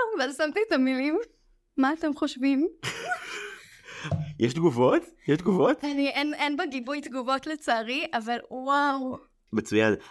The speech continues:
Speaker 2: אמ, טוב, הגיע הרגע החשוב של הסרט. אה, חבר'ה, קינאי הופך לדוב. שוקינג, אני יודע, אבל זה קורה.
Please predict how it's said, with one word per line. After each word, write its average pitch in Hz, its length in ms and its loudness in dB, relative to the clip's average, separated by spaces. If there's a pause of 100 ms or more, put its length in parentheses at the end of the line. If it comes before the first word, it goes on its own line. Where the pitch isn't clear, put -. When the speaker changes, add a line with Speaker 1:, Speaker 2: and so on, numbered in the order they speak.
(120)
Speaker 2:
אמ, 123 340 4
טוב, 123 320 2
הגיע 147 260 2
הרגע 139 460 4
החשוב 120 320 0
של 110 80 0
הסרט. 135 440 2 (120)
אה, 113 320 4 (220)
חבר'ה, 151 340 2 (100)
קינאי 156 240 4
הופך 135 280 2
לדוב. 113 420 4
שוקינג, 156 600 0
אני 107 200 4
יודע, 104 540 2
אבל 107 200 2
זה 101 100 -2
קורה. 127 300 2